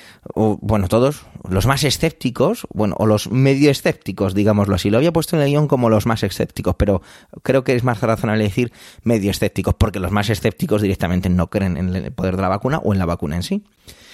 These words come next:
Digo, los medio escépticos podrían pensar, pues, que, que esto ha ido demasiado deprisa, que la vacuna no está bien hecha,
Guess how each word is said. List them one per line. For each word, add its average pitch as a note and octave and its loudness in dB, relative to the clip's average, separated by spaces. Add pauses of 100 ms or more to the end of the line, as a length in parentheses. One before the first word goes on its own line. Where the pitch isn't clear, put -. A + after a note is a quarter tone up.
(260)
Digo, C3+ 0
los C#3 2
medio C#3 2
escépticos G3+ 0
podrían C#3 2
pensar, F3+ 0 (420)
pues, G#2 0
que, G2+ 0
que - -4
esto F#2+ -2
ha G2+ 4
ido G2+ 4
demasiado G2 0
deprisa, F3 0
que - -4
la A2 2
vacuna G2+ 2
no G2 2
está F#2 -4
bien F#2+ 0
hecha, D#3+ 0